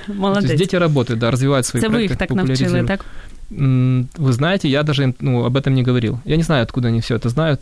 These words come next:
Speaker 2: Вот. Я им просто даю площадку, где они могут свою энергию, о, эффективно использовать. Вот. А, моя задача — дать площадку, где они могут собираться, привести туда людей, с которыми они могут пообщаться, взя-, ну, взять у них советы.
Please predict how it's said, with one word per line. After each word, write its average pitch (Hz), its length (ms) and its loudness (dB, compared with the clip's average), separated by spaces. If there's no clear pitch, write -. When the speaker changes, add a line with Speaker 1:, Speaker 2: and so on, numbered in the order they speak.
Speaker 2:
Вот. 117 240 -2
Я 160 120 2
им 170 80 2
просто 165 200 -2
даю 143 180 2
площадку, 147 500 -2
где 127 240 2
они 143 120 2
могут 131 320 0
свою 131 280 0
энергию, 131 520 0
о, 117 720 -2
эффективно 143 480 0
использовать. 113 540 -2
Вот. 117 380 -2
А, 123 200 2
моя 190 200 2
задача — 185 320 0
дать 175 160 0
площадку, 131 420 -2
где 165 120 0
они 185 140 0
могут 190 260 0
собираться, 180 480 0
привести 185 380 -2
туда 156 220 0
людей, 151 200 2
с 220 80 -2
которыми 185 300 0
они 170 140 2
могут 165 200 0
пообщаться, 156 480 0
взя-, 131 360 -2
ну, 143 220 2
взять 135 240 0
у - 20 2
них 131 120 2
советы. 123 400 0